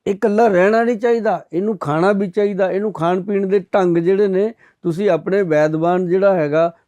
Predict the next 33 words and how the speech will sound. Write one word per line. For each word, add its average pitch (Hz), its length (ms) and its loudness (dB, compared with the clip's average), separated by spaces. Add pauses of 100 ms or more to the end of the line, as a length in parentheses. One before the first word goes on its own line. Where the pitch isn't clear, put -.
(100)
ਵੈੱਬਸਾਈਟ 151 480 0
'ਤੇ 202 200 0
ਜਾਇਆ 156 320 2
ਕਰੋ, 180 240 0
ਤੇ 226 140 -2
ਬੜਾ 240 240 2
ਕੁਛ 233 200 -2
ਲਿਖਿਆ 175 320 0
ਹੋਇਆ 151 140 4
ਇਹਦੇ 156 160 0
ਬਾਰੇ 131 280 -4
ਆਪਾਂ 135 280 -6
ਨੇ, 190 160 -2 (260)
ਵੀ 214 80 0
ਇਹ 233 80 4
ਰਸੋਈ 196 360 -2
'ਚ 214 80 -2
ਆਪਾਂ 226 200 -2
ਕੀ 233 220 -4
ਕੀ 220 200 -6
ਖਾਣਾ, 180 360 -2
ਕਿਵੇਂ 208 320 -2
ਆਪਾਂ 185 180 -2
ਬਚ 160 280 0
ਸਕਦੇ 135 360 -4
ਇਹਨਾਂ 139 180 -4
ਚੀਜ਼ਾਂ - 460 -16
ਤੋਂ। - 80 -20 (340)
ਫਿਰ 226 120 4
ਕੁਦਰਤ 196 460 0
ਨੇ 202 160 0
ਦੇਖੋ, 190 320 0
ਤੁਸੀਂ, 196 340 -8